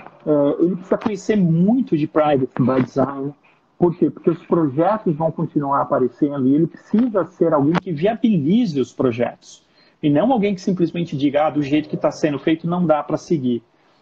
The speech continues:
né? Ele tem que conhecer muito também do negócio da empresa.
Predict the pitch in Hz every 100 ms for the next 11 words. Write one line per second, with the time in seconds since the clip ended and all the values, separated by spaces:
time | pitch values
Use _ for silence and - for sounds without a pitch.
0 | _ 135 139 175 156 196 190 208 185 -
1 | 202 185 165 180 247 302 - 175 160 139
2 | 165 151 165 180 131 123 165 202 - 151
3 | 143 147 - 139 147 135 135 147